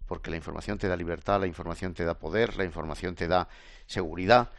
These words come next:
te da muchas cosas la información. Y no podemos dejarlo en manos ajenas, no podemos dejarlo en manos de tipos que lo que quieren es controlarnos, controlar nuestra libertad, nuestra vida, nuestra información, nuestro poder. No, no, nosotros tenemos que controlar eso.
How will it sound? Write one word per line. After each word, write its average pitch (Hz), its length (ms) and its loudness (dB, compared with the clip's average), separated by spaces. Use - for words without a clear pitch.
te 87 100 -2
da 104 80 4
muchas 143 260 0
cosas 82 340 -2
la 82 60 -4
información. 82 500 -4
Y 90 500 -4
no 117 200 -2
podemos 185 260 6
dejarlo 143 260 4
en 123 60 2
manos 120 240 4
ajenas, 120 420 2
no 85 100 -4
podemos 110 220 2
dejarlo 117 280 2
en 117 80 0
manos 131 320 0
de 98 180 0
tipos 123 360 -2
que 131 100 2
lo 104 80 2
que 92 80 -4
quieren 104 220 0
es 135 100 -2
controlarnos, 113 800 4
controlar 98 340 0
nuestra 127 280 2
libertad, 104 420 6
nuestra 123 320 2
vida, 127 300 4
nuestra 107 240 -2
información, 92 580 0
nuestro 95 260 -2
poder. 101 420 4
No, 107 160 -4
no, 110 220 -2
nosotros 95 320 -6
tenemos 135 260 0
que - 120 -8
controlar 85 420 -4
eso. - 220 -10